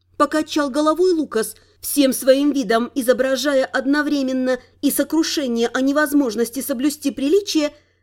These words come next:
и твёрдую настойчивость. "Так надо", веско подтвердил Гал, спешиваясь. Ему,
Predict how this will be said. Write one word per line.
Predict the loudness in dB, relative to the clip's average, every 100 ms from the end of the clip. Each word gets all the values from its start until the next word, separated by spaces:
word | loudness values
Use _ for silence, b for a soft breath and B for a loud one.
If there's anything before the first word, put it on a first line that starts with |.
| _
и | 2 2
твёрдую | 2 2 2 2 2
настойчивость. | 2 0 -4 -4 -10 -12 -14 -20 _ _ _ _ _ _ _ _ _
"Так | 0 2 2 -4 -12 -2
надо", | 4 4 4 -2 -8 _ _ _ _
веско | 6 6 4 -4
подтвердил | -4 -6 -2 -4 2 2 2
Гал, | 0 0 -2 -8
спешиваясь. | -4 -2 -2 -4 -8 -12 -16 -20 _ _ _ _ _ 0
Ему, | 4 4 4